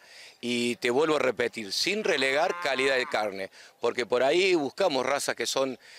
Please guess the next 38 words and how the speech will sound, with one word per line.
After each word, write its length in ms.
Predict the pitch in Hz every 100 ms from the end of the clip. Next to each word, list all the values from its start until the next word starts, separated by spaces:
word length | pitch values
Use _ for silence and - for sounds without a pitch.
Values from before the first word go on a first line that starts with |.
| -
son 260 | - 135 123
realmente, 400 | 131 135 131 127
eh, 320 | 113 110 110
rústicas, 640 | 143 165 156 - 127 104
pero 220 | - 120 120
no 160 | 147
tienen 300 | - 160 151
la 100 | 117
calidad 300 | 107 117 131
de 60 | 120
carne 340 | 131 131 127
que 120 | 107
tiene 240 | 101 113 110
Braford. 420 | 107 87 - 92 - - - -
Eh, 380 | 107 110 110 -
eso 720 | 147 135 139 123 113 113 113
nos 440 | 104 104 110 113 123
orgullece 640 | 113 120 123 180 165 147
hoy 260 | 156 202 156
decirlo, 640 | 120 - 170 165 208 214 - - _
porque 320 | 117 110 117
bueno, 280 | 123 131 113
así 220 | 107 139
son 240 | 123 127 123
las, 240 | 107 - - - -
las 120 | 98
pruebas 440 | 123 143 151 135 123
y 120 | 107
las, 320 | 104 98 -
las, 280 | 101 101 101
las, 380 | 98 98 101 -
los 180 | 117 -
ensayos 380 | 110 113 120 113
que 120 | 104
se 100 | 107
han 100 | 104
hecho, 260 | 95 92
¿no? 100 | 95